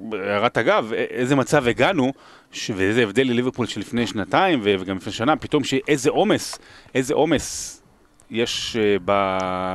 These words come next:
ב-, בחלק ההתקפי של ליברפול, ובכלל ב-, בספסל,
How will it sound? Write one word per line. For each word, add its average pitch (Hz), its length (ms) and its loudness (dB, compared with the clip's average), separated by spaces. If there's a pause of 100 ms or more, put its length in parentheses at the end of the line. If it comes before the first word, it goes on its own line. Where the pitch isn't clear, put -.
(640)
ב-, 90 160 -2
בחלק 98 500 -2
ההתקפי 117 540 -2
של - 140 -6
ליברפול, 117 560 -2
ובכלל 95 440 -4
ב-, 95 220 2
בספסל, 156 540 0